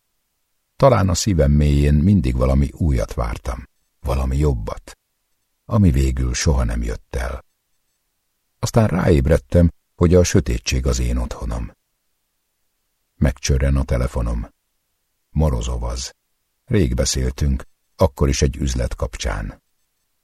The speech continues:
Morozov már hatvan fölött jár. Lassan itt az ideje, hogy átadja a hatalmat a fiának, de ő még mindig uralkodni akar. Úgy hiszi, megbirkózik ezzel a világgal. Az igazság viszont az, hogy napról napra gyengébb lesz,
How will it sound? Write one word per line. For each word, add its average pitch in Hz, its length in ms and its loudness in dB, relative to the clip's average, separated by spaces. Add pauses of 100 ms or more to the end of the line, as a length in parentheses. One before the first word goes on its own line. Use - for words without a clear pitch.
(200)
Morozov 80 500 4
már 82 260 4
hatvan 60 440 -2
fölött 60 360 -4
jár. 58 420 -4 (400)
Lassan 87 420 2
itt - 200 2
az 69 140 2
ideje, 67 340 2
hogy 64 180 0
átadja 64 500 0
a 62 60 0
hatalmat 64 520 0
a 58 40 -4
fiának, 57 680 -6 (300)
de 69 180 0
ő 80 140 4
még 65 260 2
mindig 69 380 4
uralkodni 60 640 -4
akar. - 480 -8 (520)
Úgy 127 220 0
hiszi, 110 260 4
megbirkózik 73 760 2
ezzel 67 300 0
a 62 60 0
világgal. 57 800 -6 (840)
Az - 260 -2
igazság 82 480 4
viszont 76 420 0
az, 85 400 0
hogy 95 320 -4
napról 87 500 4
napra 71 320 2
gyengébb 57 500 -2
lesz, - 360 -8